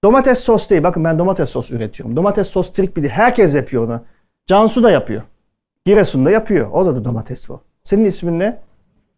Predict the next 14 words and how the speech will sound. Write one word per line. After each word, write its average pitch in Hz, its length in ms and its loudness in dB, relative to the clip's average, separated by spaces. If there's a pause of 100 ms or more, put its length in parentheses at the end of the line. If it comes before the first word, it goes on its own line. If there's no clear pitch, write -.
(220)
Elif. 160 420 2
Elif 240 300 4
de 269 60 2
yapıyor. 123 420 0 (600)
Elif'le 220 500 4
beni 220 200 4
ayıran 220 380 4
ne? 240 140 2
Bu 208 40 0
üçümüzü 214 440 0
ayıran 214 400 4
ne? 254 120 0
Ürün 180 320 2
bazında, 165 560 0